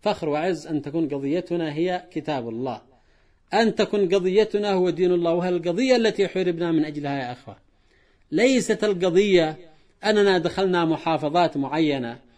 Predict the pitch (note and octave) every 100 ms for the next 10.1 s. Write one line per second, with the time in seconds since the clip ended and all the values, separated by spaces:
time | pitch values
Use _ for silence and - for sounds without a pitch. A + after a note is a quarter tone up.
0 | _ _ _ G3 G3 G#3+ G3+ F#3+ F3+ E3+
1 | F3+ F3+ E3 E3 C#3+ D#3 F#3 F3 D#3+ D3+
2 | D3 E3+ F3 E3 D#3 D#3 - - _ G3+
3 | G3 F#3+ F#3 F3+ F3 F3+ F3+ E3 D#3+ F3+
4 | F3 E3 - D3+ C#3+ E3+ D#3+ B2+ C3 -
5 | _ _ C#4 A3+ - G3+ F#3+ D#3+ E3+ D#3
6 | D3 F3 A3 G3 D3+ F#3 A3+ G#3+ A#3 G3
7 | F#3+ F3 F#3+ E3+ - G#3+ B3 A#3+ G#3 A3
8 | A3 A3+ G#3 - A3+ A3+ F#3+ G3 G3 -
9 | G3 F#3 A3 - F#3 F3 D#3 F#3+ A3 G3